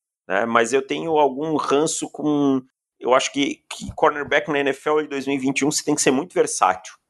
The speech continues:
sabe? E eu vi, eu, eu não achei uma classe tão versátil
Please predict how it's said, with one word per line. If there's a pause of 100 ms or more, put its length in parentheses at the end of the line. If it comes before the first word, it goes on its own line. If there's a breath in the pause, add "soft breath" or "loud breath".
(500)
sabe?
E
eu
vi,
eu,
eu
não
achei
uma
classe
tão
versátil